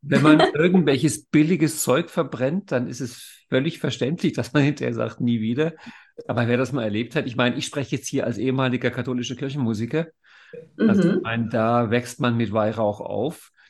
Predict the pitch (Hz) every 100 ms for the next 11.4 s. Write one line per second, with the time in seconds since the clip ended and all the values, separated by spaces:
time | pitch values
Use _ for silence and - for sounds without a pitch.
0 | - 202 - - - 110 127 120 117 139
1 | - 139 135 127 131 139 135 135 - 131
2 | 123 165 170 131 120 123 113 117 135 113
3 | 120 185 196 _ - - - 120 120 -
4 | 110 113 - 107 - - - 82 120 117
5 | - 87 101 110 - - - - 127 131
6 | 175 - 208 165 104 107 156 214 - 175
7 | 220 190 - 123 147 165 120 127 139 -
8 | _ _ _ - - 135 185 - 151 151
9 | 123 131 - 131 135 131 - - 117 -
10 | - - 101 95 95 95 - - - 92
11 | - 90 67 -